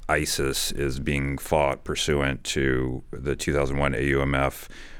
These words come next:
which, when it was passed by the Congress, isis didn't exist. So it's pretty hard to say that the Congress authorized those activities, but of course, if you're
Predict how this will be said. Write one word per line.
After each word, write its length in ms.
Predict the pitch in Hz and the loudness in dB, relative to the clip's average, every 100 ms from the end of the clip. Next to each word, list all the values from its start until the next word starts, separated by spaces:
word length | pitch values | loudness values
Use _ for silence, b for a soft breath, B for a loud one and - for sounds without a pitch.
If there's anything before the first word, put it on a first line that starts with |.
| B | B
which, 420 | 80 71 - - | 2 2 0 -2
when 320 | 69 78 73 | 2 4 2
it 160 | 64 71 | 0 0
was 120 | 67 | 0
passed 360 | - 80 69 - | 2 2 2 0
by 100 | 69 | 0
the 80 | |
Congress, 760 | 67 73 69 67 67 - - - | 0 0 2 4 2 0 -2 -6
isis 580 | - 69 - 73 64 - | -2 0 0 -2 -2 -6
didn't 260 | - 69 64 | -4 -4 -4
exist. 580 | 60 71 78 - - - | -4 2 2 2 -6 -2
So 380 | - 80 69 65 | 2 4 4 4
it's 180 | 69 - | 0 0
pretty 220 | - 80 | 0 0
hard 320 | 69 76 69 | 2 4 4
to 60 | 67 | 2
say 200 | - 69 | 2 2
that 120 | 65 | 2
the 80 | 69 | 0
Congress 320 | 80 71 - | 0 0 0
authorized 520 | 71 71 76 69 67 | 0 0 4 4 4
those 180 | 80 71 | 4 4
activities, 500 | 76 - 151 101 92 | 4 4 6 6 4
but 240 | - 95 | 6 6
of 140 | 78 - | 6 4
course, 240 | 90 78 | 4 4
if 120 | 80 | 2
you're 220 | 87 82 | 4 4